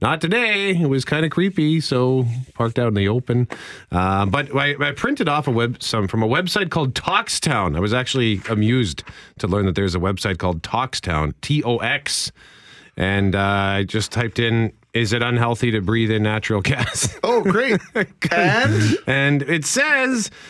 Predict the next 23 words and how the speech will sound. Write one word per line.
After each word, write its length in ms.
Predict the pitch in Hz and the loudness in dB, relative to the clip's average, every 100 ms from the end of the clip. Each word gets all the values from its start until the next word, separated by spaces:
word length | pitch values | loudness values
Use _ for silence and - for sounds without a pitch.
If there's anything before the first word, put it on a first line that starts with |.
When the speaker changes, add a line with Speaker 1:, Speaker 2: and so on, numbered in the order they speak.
| - - | -20 -4
Speaker 1:
there's 220 | 170 180 175 | 0 2 2
a, 120 | 170 | 2
there's 220 | 151 143 | 2 2
a 40 | |
subcategory 840 | 143 - 190 165 160 139 117 117 107 | 2 2 0 0 0 2 2 2 2
here. 200 | 107 98 | 2 2
"How 240 | 117 151 | 2 2
can 180 | 151 127 | 2 2
natural 380 | 117 117 120 98 | 2 0 0 2
gas 320 | 90 90 - | 2 0 -2
affect 320 | 87 85 - | -2 -4 -2
my 160 | 82 78 | -2 -2
health?" 320 | 64 - - - - - | -6 -10 -16 -20 -10 -4
Exposure 480 | 156 196 247 220 196 | -2 0 0 0 0
to 160 | 185 | 0
extremely 560 | 165 - 185 202 180 143 | 0 -2 0 2 2 0
high 420 | 98 143 247 294 | 0 0 2 2
levels 420 | 190 120 87 85 | 2 0 0 -2
of 140 | 90 92 | -2 -2
natural 400 | 98 95 92 85 | -2 -2 -2 -2
gas 380 | 73 69 104 | -4 -4 -4
can 180 | - 101 | -2 -2
cause 400 | 90 101 98 87 | 0 0 0 -4